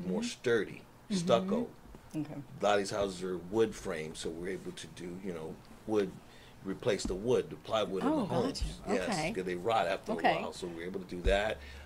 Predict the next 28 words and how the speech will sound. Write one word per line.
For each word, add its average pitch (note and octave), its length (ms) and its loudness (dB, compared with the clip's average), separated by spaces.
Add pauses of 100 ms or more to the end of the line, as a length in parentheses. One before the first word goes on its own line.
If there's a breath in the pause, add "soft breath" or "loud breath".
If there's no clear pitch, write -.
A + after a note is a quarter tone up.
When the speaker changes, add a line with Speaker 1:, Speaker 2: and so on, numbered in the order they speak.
(100)
Speaker 1:
Uh, G2+ 140 6
<clears throat> E3+ 120 2
plumbing, G2 420 6
so - 140 -6
we F2 180 -4
can F2 200 -12
cover, E2+ 580 -4
um, E2+ 280 -2 (840 loud breath)
pipes, - 640 4
you G2+ 80 -6
know, F2+ 60 -6
things A#2+ 240 2
that, G#2+ 60 4
you F#2+ 260 4
know, - 60 2
Speaker 2:
Mm-hmm. F#2 80 0
Speaker 1:
toilets, A2 540 2
the F#2+ 100 -6
low G#2+ 200 4
flow G2+ 240 -2
toilets, F#2 360 0
things C3 200 2
that G#2+ 100 0
help G#2 260 0 (180)
the, F#2 260 4
um, F2 340 -2
conserve G2 440 0
water, F2+ 320 0